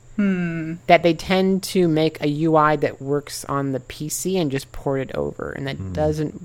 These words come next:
Speaker 2: work for consoles.
Speaker 1: Right. Uh, <laughs> yeah,
Speaker 2: That's
Speaker 1: it's a
Speaker 2: sad.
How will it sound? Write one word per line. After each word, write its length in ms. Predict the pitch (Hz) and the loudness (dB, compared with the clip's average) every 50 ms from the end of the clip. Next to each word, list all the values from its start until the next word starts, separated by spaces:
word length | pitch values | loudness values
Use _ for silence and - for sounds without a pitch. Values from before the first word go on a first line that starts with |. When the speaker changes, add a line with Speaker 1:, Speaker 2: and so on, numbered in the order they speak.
| 143 139 135 | -10 -8 -6
Speaker 2:
work 220 | 135 135 - - | -6 -6 -6 -8
for 140 | - - - | -12 -14 -14
consoles. 680 | - - 143 - - - - - - - - - - - - - - - - - | -12 -12 -12 -12 -12 -14 -16 -16 -16 -16 -14 -14 -14 -12 -10 -10 -10 -10 -10 -6
Speaker 1:
Right. 560 | 190 180 175 165 156 156 151 151 151 139 131 - - - - - - - - - - - - - - - - - - - - - - - - - - - - - - - - - - | -4 -2 0 0 2 0 0 0 -2 -4 -8 -12 -16 -20 -20 -20 -20 -20 -20 -20 -20 -20 -20 -20 -20 -20 -20 -20 -20 -20 -20 -20 -20 -20 -20 -20 -20 -20 -20 -20 -20 -20 -4 4 6
Uh, 500 | 226 220 214 208 185 175 185 180 180 180 | 8 8 8 8 8 8 6 4 2 2
<laughs> 40 | - | 2
yeah, 200 | - 202 185 175 | 4 6 6 8
Speaker 2:
That's 160 | 180 202 - | 6 6 4
Speaker 1:
it's 100 | 196 170 | 4 6
a 20 | 170 | 8
Speaker 2:
sad. 220 | 175 180 131 127 | 8 8 8 6